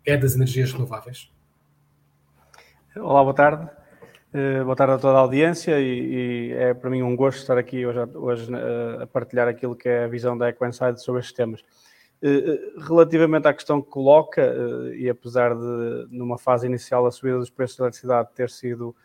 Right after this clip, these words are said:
Speaker 2: uma das razões a-, apresentada para o aumento dos preços, portanto, a culpa ser das renováveis, na prática isto tem sido demonstrado que não, não há fundamento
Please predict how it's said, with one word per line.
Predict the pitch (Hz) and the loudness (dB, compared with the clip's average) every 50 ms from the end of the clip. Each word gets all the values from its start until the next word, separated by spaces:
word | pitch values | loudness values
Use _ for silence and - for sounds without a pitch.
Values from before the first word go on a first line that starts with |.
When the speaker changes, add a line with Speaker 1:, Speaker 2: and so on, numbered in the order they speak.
| _ _ _ _ _ _ _ _ | _ _ _ _ _ _ _ _
Speaker 2:
uma | 131 131 127 | -4 -2 0
das | 123 127 120 | 0 0 0
razões | 117 113 120 123 123 120 113 113 - - - - | -2 -2 -2 -2 -2 -2 -4 -8 -14 -16 -12 -8
a-, | 127 120 117 - 127 123 | -8 -8 -6 -6 -6 -6
apresentada | 117 - 120 117 123 120 113 - 123 120 117 113 113 117 113 113 110 _ | -6 -6 -6 -4 -4 -4 -2 0 2 2 2 0 -4 -8 -8 -10 -14 _
para | - 120 117 | -6 -4 -4
o | 117 113 | -4 -4
aumento | 117 117 120 120 | -4 -6 -6 -6
dos | 120 - | -8 -12
preços, | - _ 123 123 120 120 - - - - - - _ _ _ | -14 _ 0 0 0 0 -2 -10 -20 -20 -20 -20 _ _ _
portanto, | 120 110 - - | -18 -18 -18 -18
a | 113 | -16
culpa | - 127 113 - 120 - | -14 -14 -14 -14 -14 -14
ser | - 127 | -8 -8
das | 123 117 113 | -8 -6 -6
renováveis, | 123 120 117 120 120 117 123 123 - _ _ _ _ _ _ _ _ _ _ | -8 -4 -2 -2 0 0 -2 -4 -6 _ _ _ _ _ _ _ _ _ _
na | - 127 117 | -6 -4 2
prática | - 127 127 - 135 | 4 4 4 4 -2
isto | 123 - | -6 -4
tem | - 131 127 127 123 123 | -4 -4 -4 -4 -6 -8
sido | - - 131 123 120 117 | -6 -4 -4 -4 -4 -4
demonstrado | 120 127 123 120 120 - 127 120 117 117 117 | -4 -4 -4 -6 -4 -2 0 0 0 0 -4
que | - - | -8 -8
não, | 120 120 117 117 117 | -6 -6 -6 -6 -6
não | 113 113 113 117 117 | -6 -6 -6 -4 -4
há | 117 113 | -4 -4
fundamento | - - 127 123 120 123 127 127 131 127 - 147 | -6 -8 -6 -4 -2 -2 -2 -2 -4 -6 -10 -16